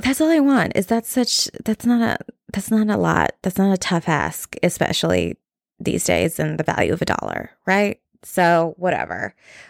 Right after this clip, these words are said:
But I didn't win. But when I actually looked at, 'cause it's so easy to buy these tickets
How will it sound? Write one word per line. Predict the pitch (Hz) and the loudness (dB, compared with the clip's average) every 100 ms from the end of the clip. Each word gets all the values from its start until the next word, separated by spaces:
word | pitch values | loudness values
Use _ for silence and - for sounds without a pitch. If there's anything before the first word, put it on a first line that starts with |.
| _ | _
But | 208 | 2
I | 202 | 2
didn't | 196 247 240 | 2 2 2
win. | 208 196 196 196 190 190 | 4 4 2 0 -4 0
But | 285 277 220 208 202 | 2 4 4 2 0
when | 214 220 | 0 0
I | 220 | 2
actually | 220 247 - 339 277 | 0 0 -2 0 2
looked | 202 208 - | 2 0 0
at, | 185 | -2
'cause | - 202 | 0 -4
it's | 202 | -4
so | - 233 | 0 0
easy | 262 226 220 214 | 0 -4 -4 0
to | 196 | 0
buy | 185 175 | 2 2
these | 170 165 - | 2 0 -2
tickets | 202 175 170 156 - - | -2 0 0 0 -4 -20